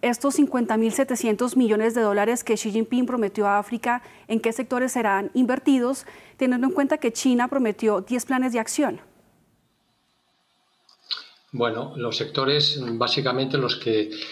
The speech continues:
Speaker 2: los que China ha ido, eh, proveyendo desde hace años, ¿no? Infraestructuras, desde luego, que es lo que más necesita África, energía, eh, electricidad, transporte, educación, economía verde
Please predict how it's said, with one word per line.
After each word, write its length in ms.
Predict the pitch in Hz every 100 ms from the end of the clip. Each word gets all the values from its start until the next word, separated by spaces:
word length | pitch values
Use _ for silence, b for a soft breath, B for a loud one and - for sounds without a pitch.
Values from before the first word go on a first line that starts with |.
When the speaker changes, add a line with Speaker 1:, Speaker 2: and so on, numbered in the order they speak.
| B B
Speaker 2:
los 240 | 113 107 -
que 140 | 107
China 320 | - 131 123
ha 60 | 120
ido, 680 | 117 117 113 113 113 107 B B B -
eh, 160 | 117
proveyendo 640 | 113 123 113 117 123 127 113
desde 180 | 107 113
hace 200 | - 120
años, 360 | 127 113 107
¿no? 240 | 113 120 127 131 123 117 117 -
Infraestructuras, 800 | 110 123 - 123 - 135 123 113
desde 140 | 113
luego, 240 | 113 127 135
que 80 | 120
es 60 |
lo 100 | 110
que 80 | -
más 160 | 110 110
necesita 440 | 107 - 107 107
África, 500 | 110 123 - 139 147 B B B B -
energía, 840 | 110 107 - - 127 143 165 -
eh, 160 | 110 120
electricidad, 800 | 104 - 107 110 107 120 120 - B B B _
transporte, 840 | - 104 - - 127 123 131 131 - - _ _ _ _ _ _ _
educación, 920 | 117 107 101 101 - 123 123 123 123 - _ _ _ -
economía 540 | 110 110 107 110 113
verde 600 | 107 117 120 123 123 120